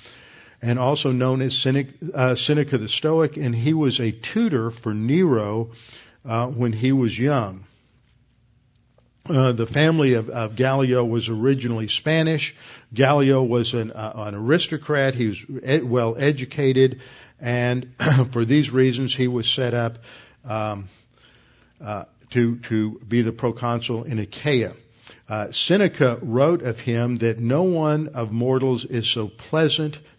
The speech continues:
to one person as he is to all.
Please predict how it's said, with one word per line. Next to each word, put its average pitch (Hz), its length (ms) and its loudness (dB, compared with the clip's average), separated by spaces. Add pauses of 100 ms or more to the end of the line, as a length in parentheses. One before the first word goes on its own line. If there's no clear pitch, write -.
(100)
to 117 120 -2
one 131 320 0
person 107 560 -8 (340)
as 110 200 -4
he 143 420 0
is 113 300 -2
to - 160 -12 (100)
all. 104 420 -6